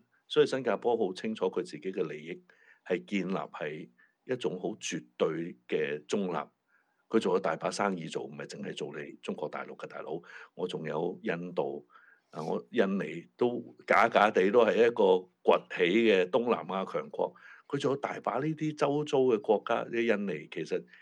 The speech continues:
個政局一樣都唔係咁開明，唔係咁，即係真係完全地自由。咁呢啲噉嘅環境對佢咪最好咯？係咪？人哋全部都冇一個金融嘅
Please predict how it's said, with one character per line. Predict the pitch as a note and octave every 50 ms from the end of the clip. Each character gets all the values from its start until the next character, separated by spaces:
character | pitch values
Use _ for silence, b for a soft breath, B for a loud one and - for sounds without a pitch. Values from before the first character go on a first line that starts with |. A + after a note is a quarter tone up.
| B B B B B B B B -
個 | - G#2
政 | - - G#2+ G#2+ G#2+
局 | G2+ G2 - -
一 | C#3+ D3+ C3+ A2
樣 | F#2+ E2 D#2+ F#2
都 | G#2 C#3 C3+
唔 | D#2 D2+
係 | C#2+ - D#2 D#2 E2 D#2+ D2+ -
咁 | - F#2+ F2 F#2 F2+ F#2
開 | F2+ F#2 - A#2+ A#2 A#2
明， | A2+ G2+ - C2+ C#2+ - - - _ _ _ -
唔 | F#2+
係 | D#2+ D2+ D#2+ E2
咁， | - - F2+ - F2 E2+ F2+ - - b b b b b b b b b _
即 | - - B2
係 | A2 F#2+
真 | - A#2 A#2
係 | A#2+ A2 F#2+ E2+
完 | D2+ D2
全 | C#2+ - - - -
地 | - D#2 D2
自 | - - -
由。 | C#2 C2+ - - b b b b b b _ _ _ _ _
咁 | - - D3
呢 | F3 F3 G#3 G#3 G3
啲 | E3+ G3+ E3
噉 | A2+
嘅 | A2+
環 | B2 C3+ A2 E2+ D#2 D#2 D#2+
境 | F2 F#2 G#2 A#2+
對 | A#2 G#2+
佢 | F2+ F2 - - F2
咪 | F2 E2+ E2+
最 | - F2 E2+ E2
好 | - -
咯？ | - F2 F#2 F#2 - _ _ _ _ _ _ _ _ -
係 | D#2+ D#2
咪？ | D#2 D#2
人 | E2 E2 D#2+ E2 F2 F2
哋 | F#2+ F#2+ F#2+
全 | - - G2 D#2+ -
部 | - E2+ F2+ F2+
都 | B2+ C3+
冇 | C#3 A2+ - - G2+ A#2+
一 | A#2+
個 | - - F#2+ F2+ F2
金 | - A2 G#2+ A#2+
融 | G#2+ E2+ D2+ D2 - - -
嘅 | G2 E2+ E2 E2 F2 F2